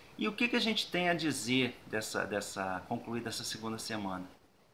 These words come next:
Então já comecei a semana com dois dias de atraso,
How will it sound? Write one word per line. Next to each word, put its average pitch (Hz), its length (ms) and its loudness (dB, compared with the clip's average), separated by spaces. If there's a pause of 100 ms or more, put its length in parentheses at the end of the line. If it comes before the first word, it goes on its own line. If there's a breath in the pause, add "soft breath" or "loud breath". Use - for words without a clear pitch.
(480 loud breath)
Então 160 240 4
já 175 100 6
comecei 160 420 4
a 151 40 2
semana 139 400 4
com 135 160 0
dois 143 200 4
dias 131 240 0
de 131 80 2
atraso, 131 560 2